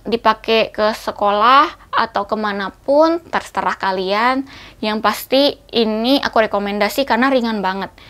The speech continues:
Ini juga. Jadi kalau bedak tabur, aku rekomendasi dua ini.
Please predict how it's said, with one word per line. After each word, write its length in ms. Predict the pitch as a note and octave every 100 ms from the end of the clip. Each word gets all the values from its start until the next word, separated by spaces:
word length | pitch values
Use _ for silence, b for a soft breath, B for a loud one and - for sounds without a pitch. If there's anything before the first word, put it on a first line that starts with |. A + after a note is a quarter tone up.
| B B -
Ini 160 | A#3 C4+ A3
juga. 320 | G3 - - -
Jadi 400 | A3 A#3+ C#4 -
kalau 240 | - A3+ G#3+
bedak 320 | G#3+ G#3 -
tabur, 400 | G#3 G#3 B3+ C#4+
aku 320 | - - A#3+
rekomendasi 720 | A#3 G#3+ G#3 G3 - C4 C4
dua 160 | A3 F#3 F#3
ini. 160 | F3